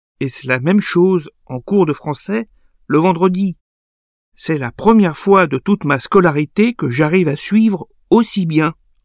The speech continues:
en maths. J'adore la méthode de mon nouveau professeur.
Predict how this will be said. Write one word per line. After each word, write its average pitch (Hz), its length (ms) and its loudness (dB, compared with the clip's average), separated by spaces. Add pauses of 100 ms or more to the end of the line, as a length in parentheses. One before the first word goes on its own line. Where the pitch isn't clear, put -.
(120)
en 156 100 -2
maths. - 440 -6 (840)
J'adore 139 1040 2
la 117 120 -10
méthode 151 580 0
de 127 100 -14
mon 127 160 -12
nouveau 147 340 2
professeur. - 800 -10